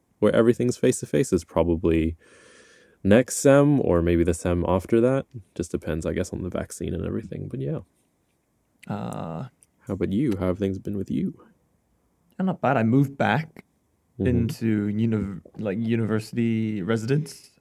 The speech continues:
Speaker 1: Right.
Speaker 2: And yeah, just, like, doing some, like, introduction stuff. Like, you know, we usually have an orientation right before the first semester of every
Speaker 1: Mm-hmm.
Speaker 2: year.
Speaker 1: Yeah.
Speaker 2: But because of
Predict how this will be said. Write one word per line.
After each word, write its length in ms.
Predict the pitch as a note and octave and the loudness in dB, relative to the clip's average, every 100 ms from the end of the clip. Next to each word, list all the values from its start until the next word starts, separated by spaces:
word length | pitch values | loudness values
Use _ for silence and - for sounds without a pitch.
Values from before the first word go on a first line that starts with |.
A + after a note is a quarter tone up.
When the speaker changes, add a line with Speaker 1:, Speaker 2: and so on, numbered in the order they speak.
| - | -2
Speaker 1:
Right. 240 | E2 D#2+ | 2 2
Speaker 2:
And 240 | A#2+ B2 - _ _ _ _ _ _ _ _ _ _ | 0 -8 -16 _ _ _ _ _ _ _ _ _ _
yeah, 260 | - D#3 A2+ | 2 4 2
just, 220 | A#2 A2 | 0 -2
like, 240 | A2 - | -2 -2
doing 240 | A#2+ A#2 A2+ | 0 0 0
some, 500 | A2+ G#2 G#2+ G2+ G2+ _ _ _ _ | -2 -2 -2 -4 -8 _ _ _ _
like, 160 | - - | -10 -4
introduction 540 | A#2+ A2+ G2 G#2+ - D3 | -4 0 0 -2 -4 -2
stuff. 240 | B2+ - | -2 0
Like, 220 | G#2 - - F3+ | -2 -4 -16 -6
you 80 | C#3 | 0
know, 140 | G2+ | 2
we 160 | G#2+ B2 | 4 4
usually 260 | C#3+ D#3+ | 4 2
have 160 | D3 A2 | 2 2
an 100 | A2 | 0
orientation 760 | G#2+ G#2+ G#2 D#2+ D#2 - D2 G#2+ | 0 -2 -2 -4 -6 -6 -6 0
right 200 | G#2 G2+ | 0 -2
before 320 | - G#2 G#2 | -8 -4 -4
the 60 | |
first 280 | G#2+ G2+ G#2 | -4 -6 -4
semester 580 | A2 G#2 G#2 - A2+ A#2 | -2 -4 -4 -4 -2 -2
of 240 | - A#2+ - | 0 0 2
every 220 | B2 A#2 | 2 2
Speaker 1:
Mm-hmm. 80 | A#2 | 2
Speaker 2:
year. 260 | A#2 B2+ - _ _ | 2 0 -6 _ _
Speaker 1:
Yeah. 120 | G#2+ | 2
Speaker 2:
But 80 | - | 2
because 300 | A2+ A2 F#2 | 0 -2 -2
of 240 | F#2 E2 | -6 -8